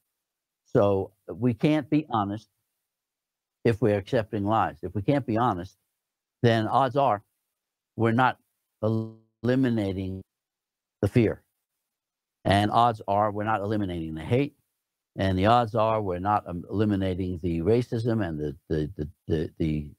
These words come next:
uh, all that, all of the discontent, uh, the discrimination, all of the things that we need to work on as humans,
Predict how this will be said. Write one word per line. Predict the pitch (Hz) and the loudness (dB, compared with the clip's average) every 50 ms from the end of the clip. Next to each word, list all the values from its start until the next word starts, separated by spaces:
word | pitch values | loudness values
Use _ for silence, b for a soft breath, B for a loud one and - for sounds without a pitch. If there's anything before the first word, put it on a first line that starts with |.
| - | -10
uh, | 76 73 71 73 76 - | -8 -8 -8 -8 -4 -2
all | - 95 104 | 0 2 2
that, | 101 101 95 - - | 2 2 0 0 0
all | 95 101 107 104 | 0 0 0 0
of | 98 104 | -2 -4
the | 95 | -6
discontent, | 78 87 113 113 104 - - - 95 85 - - 113 110 120 135 _ _ _ _ _ _ _ _ _ _ - | -6 -2 -2 -2 -2 -2 -4 -4 -4 -4 -4 -4 -4 -2 -2 -4 _ _ _ _ _ _ _ _ _ _ -4
uh, | - 90 90 87 87 87 | 0 0 0 0 0 -2
the | 85 95 | -2 -4
discrimination, | 87 78 98 92 85 - - 101 82 82 82 90 104 110 120 - - 123 123 120 _ _ _ _ _ _ _ _ _ _ - | -4 -4 -4 -6 -6 -4 -4 -2 -2 -2 0 0 0 0 -2 -4 -6 -8 -10 -10 _ _ _ _ _ _ _ _ _ _ 0
all | - 113 131 156 170 | 2 4 4 4 2
of | 185 165 | 0 -2
the | 151 160 143 | -2 -4 -4
things | - - 147 139 123 113 101 95 - | -4 -4 -4 -2 -2 -4 -6 -6 -4
that | 113 107 95 - | -2 -2 -2 -2
we | 104 110 135 151 160 156 | 0 0 0 2 2 0
need | 147 139 135 139 120 - | 0 0 0 0 -2 -2
to | - 110 | -2 -2
work | 95 95 95 107 120 123 120 - - | -2 0 2 2 2 2 2 -2 -6
on | - 110 117 117 104 92 87 | -4 0 0 0 0 -2 -4
as | 69 90 107 104 92 - | -4 -2 -2 -2 -2 -4
humans, | - - 117 113 104 90 78 82 - - | -6 -4 -2 -2 -2 -2 -2 -4 -8 -10